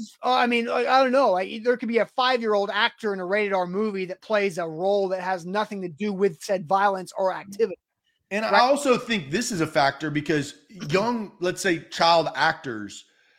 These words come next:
Speaker 2: I don't wanna give them the benefit, but they're, uh,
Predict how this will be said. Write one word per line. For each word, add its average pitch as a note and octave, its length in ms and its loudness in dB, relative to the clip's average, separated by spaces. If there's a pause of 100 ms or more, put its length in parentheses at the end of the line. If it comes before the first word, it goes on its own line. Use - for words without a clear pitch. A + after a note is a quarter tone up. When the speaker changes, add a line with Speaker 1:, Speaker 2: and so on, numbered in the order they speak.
(140)
Speaker 2:
I A3 80 0
don't A3 100 0
wanna F3+ 120 0
give C#3+ 240 -2
them C#3+ 160 -2
the B2+ 60 -8
benefit, D#3+ 520 -2
but E3 140 -4 (200)
they're, C#4 380 4
uh, F3 160 -6